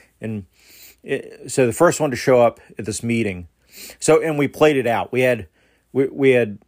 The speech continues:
Joe call each of them on the phone to set up this meeting, and we played out those phone calls, which is really cool. And then they, I, I asked, "What, when are you gonna show up at the club?"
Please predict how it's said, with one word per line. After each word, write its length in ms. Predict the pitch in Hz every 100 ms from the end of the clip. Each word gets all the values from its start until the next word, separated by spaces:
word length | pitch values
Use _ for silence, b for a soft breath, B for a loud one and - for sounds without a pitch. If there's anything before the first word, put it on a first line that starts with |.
| - 127
Joe 260 | 113 127
call 340 | 117 - 117 117
each 240 | 127 -
of 40 | 120
them 300 | 120 113 104
on 180 | - 135
the 80 | 113
phone 500 | - 127 127 123 131 _ -
to 120 | 101
set 180 | - 117
up 120 | 117
this 160 | 110 120
meeting, 280 | 120 120 110
and 60 |
we 100 | 104
played 260 | 98 110 107
out 140 | 101
those 160 | 110 98
phone 240 | 104 101
calls, 340 | - 92 95 101
which 140 | 95
is 120 | -
really 180 | 101 95
cool. 300 | - 101 92 B B B B _ -
And 180 | 110
then 340 | 107 104 98 90 B B B B _
they, 280 | 101 123 - _ _ _ _ _ _ _ _
I, 140 | 135 123
I 140 | 117
asked, 260 | 113 107 -
"What, 200 | 131 -
when 180 | 135 131
are 40 |
you 100 | 123
gonna 120 | 113
show 160 | 104 127
up 100 | 110
at 40 |
the 60 | 98
club?" 420 | - 147 113 95